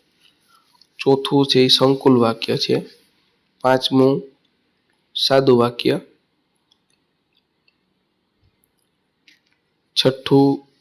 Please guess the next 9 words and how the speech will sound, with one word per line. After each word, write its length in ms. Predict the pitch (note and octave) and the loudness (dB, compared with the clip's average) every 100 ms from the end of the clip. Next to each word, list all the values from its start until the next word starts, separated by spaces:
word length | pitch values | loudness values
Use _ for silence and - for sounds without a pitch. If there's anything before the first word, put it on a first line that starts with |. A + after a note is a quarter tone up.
| _ - | _ -10
સંકુલ 500 | - C3+ C3+ C#3 B2+ | 0 2 2 2 4
વાક્ય, 480 | A#2+ A#2+ - B2+ - - _ | 2 0 -2 -2 -2 -14 _
સાતમું 880 | - - B2+ C3 - C3 C3+ C3+ - - | -18 0 0 0 0 2 2 -2 -8 -6
સાદું 420 | - B2+ C3 A#2+ | 0 2 4 2
વાક્ય, 420 | A#2 A#2 B2 C3 - _ _ _ _ _ _ _ _ _ - - - B2+ | 0 -4 -4 -4 -6 _ _ _ _ _ _ _ _ _ -20 -14 -8 -2
આઠમું 560 | B2+ - C#3 C3 C3+ | -2 -2 -2 -2 -2
સંયુક્ત 460 | - C3+ C#3 C3+ B2+ | -2 4 4 2 0
વાક્ય, 540 | A#2+ A#2 - A#2+ D3 - _ _ _ _ _ _ | 0 -2 -4 -4 -4 -8 _ _ _ _ _ _
નવમું 600 | B2+ B2+ C3 C3 C3 C3 | 2 4 6 4 2 -2